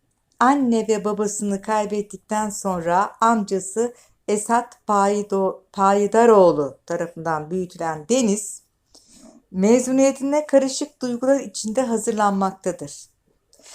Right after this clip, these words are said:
Bir taraftan nihayet çalışmaya başlayıp amcasına olan minnet borcunu ödemenin heyecanını,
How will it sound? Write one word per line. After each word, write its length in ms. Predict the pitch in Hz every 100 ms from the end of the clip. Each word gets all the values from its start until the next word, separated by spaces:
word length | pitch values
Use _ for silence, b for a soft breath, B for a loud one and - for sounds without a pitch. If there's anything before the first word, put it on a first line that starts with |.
| B -
Bir 300 | 240 339 -
taraftan 760 | 285 233 214 - 202 220 196
nihayet 540 | 208 269 254 220 226 -
çalışmaya 680 | 226 202 196 208 208 208
başlayıp 600 | 196 214 - 170 170 180 _
amcasına 640 | 233 233 208 208 208 214
olan 360 | - 185 175 170
minnet 460 | 196 214 220 208 -
borcunu 580 | 220 202 180 196 254 - b b b
ödemenin 520 | 233 240 269 269 285
heyecanını, 1000 | 262 240 208 185 185 165 156 151 151 202